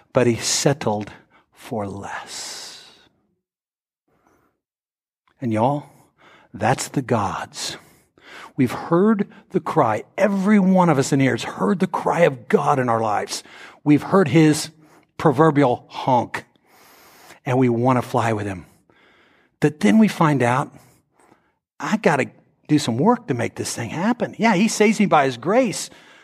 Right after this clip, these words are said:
but I'm never gonna fly up there unless I flap my wings. And man, this is hard work. I think I'll go back down and live with the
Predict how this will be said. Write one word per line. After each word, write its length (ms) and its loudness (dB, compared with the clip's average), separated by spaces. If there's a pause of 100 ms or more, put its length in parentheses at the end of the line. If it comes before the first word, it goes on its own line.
(340)
but 460 0
I'm 340 2
never 240 4
gonna 160 2
fly 320 2
up 160 2
there 140 2
unless 280 2
I 280 0
flap 420 0
my 80 2
wings. 640 0 (420)
And 200 -6
man, 400 4
this 180 2
is 120 -2
hard 260 2
work. 380 -2 (500)
I 160 2
think 500 0
I'll 160 2
go 380 2
back 500 -4
down 480 -4 (320)
and 220 -6
live 340 -6
with 220 -12
the 160 -8